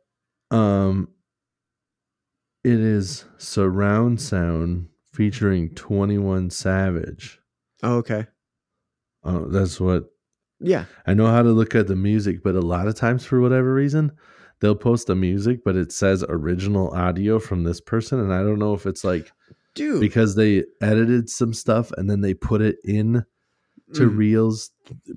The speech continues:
Speaker 1: and it's technically on their edited video. So it says that it's original audio from them and not the soundtrack,
Speaker 2: Not
Speaker 1: you know,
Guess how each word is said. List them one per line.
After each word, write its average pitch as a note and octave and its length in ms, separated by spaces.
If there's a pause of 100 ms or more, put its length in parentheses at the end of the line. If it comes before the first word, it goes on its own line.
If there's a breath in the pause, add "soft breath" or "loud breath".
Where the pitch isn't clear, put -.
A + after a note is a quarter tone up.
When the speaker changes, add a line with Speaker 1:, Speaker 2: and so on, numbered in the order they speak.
(100)
Speaker 1:
and G#2 180
it's F#2 260 (140)
technically G#2+ 540
on F#2+ 180
their F#2+ 300
edited G#2 420
video. G#2 420
So G#2+ 220
it - 140
says G2 360
that G2+ 140
it's F#2 160
original F#2+ 600
audio G2 340
from F#2+ 280
them F#2+ 180
and F2+ 140
not F2 260
the F#2 80
soundtrack, F#2+ 880 (680)
Speaker 2:
Not - 280
Speaker 1:
you A2+ 60
know, A2+ 300